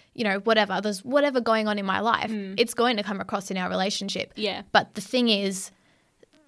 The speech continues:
Speaker 1: is that I know that should something happened, happen,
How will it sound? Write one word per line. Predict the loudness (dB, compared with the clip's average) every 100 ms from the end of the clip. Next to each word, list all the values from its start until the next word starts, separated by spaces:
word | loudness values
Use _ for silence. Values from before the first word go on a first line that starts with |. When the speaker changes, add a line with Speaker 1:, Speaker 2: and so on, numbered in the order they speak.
| -4
Speaker 1:
is | -2 0
that | 0 0 -2 _ _
I | 4 6
know | 4 4 2
that | 2 0
should | 0 0 0 -2
something | -4 -4 -4 -4
happened, | -4 -4 -4 -4 -6 -12 _ _
happen, | -4 0 0